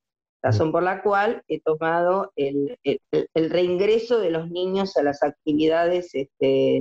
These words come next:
de danza yo. Entonces, pobrecitos, abren la puerta y con el barbijo,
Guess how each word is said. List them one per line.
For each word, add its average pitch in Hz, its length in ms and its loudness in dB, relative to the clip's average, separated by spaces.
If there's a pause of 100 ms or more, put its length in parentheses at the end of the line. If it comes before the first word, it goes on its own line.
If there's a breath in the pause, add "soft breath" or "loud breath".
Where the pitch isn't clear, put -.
(120)
de 143 160 2
danza 170 680 -2 (260)
yo. 143 320 0 (280)
Entonces, 214 280 0
pobrecitos, 220 720 0
abren 220 280 2
la 185 140 -2
puerta 160 380 -2
y 185 60 2
con 208 160 0
el 165 140 -2
barbijo, 285 920 -2